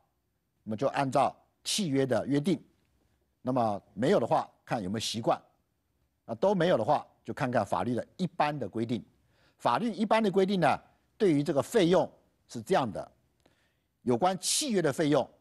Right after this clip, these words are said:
由双方平均负担；移转权利、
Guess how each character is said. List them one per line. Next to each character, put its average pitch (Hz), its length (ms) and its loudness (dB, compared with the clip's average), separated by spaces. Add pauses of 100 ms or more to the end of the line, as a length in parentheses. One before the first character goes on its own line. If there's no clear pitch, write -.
(440)
由 104 160 -6
双 156 360 0
方 139 280 2 (640)
平 131 280 -4
均 151 240 -2
负 143 200 -6
担； 101 200 0 (1160)
移 175 220 -2
转 170 200 0
权 131 300 -4
利、 214 260 -2